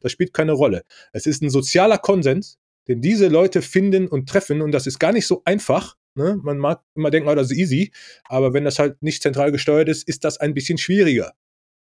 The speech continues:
Und deshalb glaube ich auch, dass die Bestandteile da sind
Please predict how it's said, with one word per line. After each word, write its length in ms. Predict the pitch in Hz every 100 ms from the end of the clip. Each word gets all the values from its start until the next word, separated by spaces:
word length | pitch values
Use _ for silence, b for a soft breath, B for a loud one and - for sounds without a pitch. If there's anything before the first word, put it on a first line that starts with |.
| _
Und 320 | 127 117 113
deshalb 300 | 139 - 151
glaube 200 | 139 151
ich 100 | 135
auch, 260 | 131 131 - _ b b
dass 220 | - -
die 400 | - 117 117 113
Bestandteile 480 | 107 113 143 151 127
da 220 | 120 151
sind 280 | 147 165 -